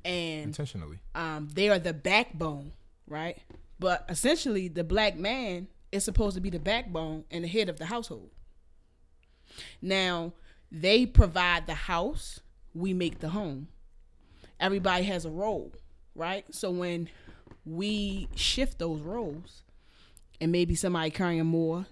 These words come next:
Speaker 1: than the other,
Speaker 2: Mm-hmm.
Speaker 1: that's why I think black women are also dying from just about everything when we catch it, right? We dying in birth, heart disease, anything, because we carrying too much.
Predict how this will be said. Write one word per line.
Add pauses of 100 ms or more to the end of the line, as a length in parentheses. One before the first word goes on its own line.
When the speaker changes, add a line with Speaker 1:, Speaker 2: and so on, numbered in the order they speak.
Speaker 1:
than
the
other, (360)
Speaker 2:
Mm-hmm. (120)
Speaker 1:
that's
why
I
think
black
women
are
also
dying
from
just
about
everything
when
we
catch
it, (300)
right? (260)
We
dying
in
birth, (340)
heart
disease,
anything,
because
we
carrying
too
much.